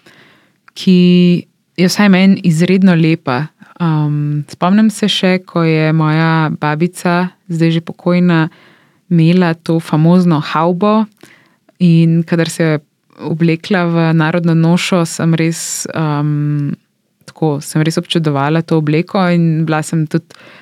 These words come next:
na parih dogodkih, kjer so bili plesalci, uh, oblečeni v narodne noše.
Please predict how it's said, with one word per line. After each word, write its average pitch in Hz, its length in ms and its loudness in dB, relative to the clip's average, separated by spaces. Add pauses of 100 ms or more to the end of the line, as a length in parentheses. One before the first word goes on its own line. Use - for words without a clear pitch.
(140)
na 180 80 0
parih 160 320 -2
dogodkih, 180 580 0
kjer 170 300 -4
so 156 300 -2
bili 156 180 0
plesalci, 160 1120 -2 (160)
uh, 151 240 -2
oblečeni 160 480 0
v 156 60 2
narodne 156 360 0
noše. 185 540 2